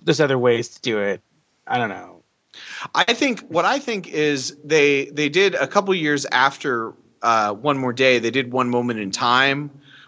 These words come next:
Speaker 2: which was the story of how it actually, like, logistically happened in universe, as opposed to, you know, 'cause, 'cause the,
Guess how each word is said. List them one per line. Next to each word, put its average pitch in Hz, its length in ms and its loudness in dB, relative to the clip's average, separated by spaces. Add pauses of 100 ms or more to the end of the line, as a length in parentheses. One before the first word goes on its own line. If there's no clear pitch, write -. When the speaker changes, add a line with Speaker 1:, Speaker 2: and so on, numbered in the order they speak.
Speaker 2:
which 127 220 2
was 120 480 2
the 127 180 2
story 131 400 4
of 113 120 4
how 131 240 2
it 117 180 0
actually, 131 560 2
like, 113 260 0
logistically 131 720 -2
happened 123 480 0
in 123 280 -4
universe, 135 920 0 (320)
as 113 140 2
opposed 123 460 0
to, 131 120 -4
you 139 100 2
know, 113 120 2
'cause, 117 300 -2
'cause 120 280 -2
the, 101 360 2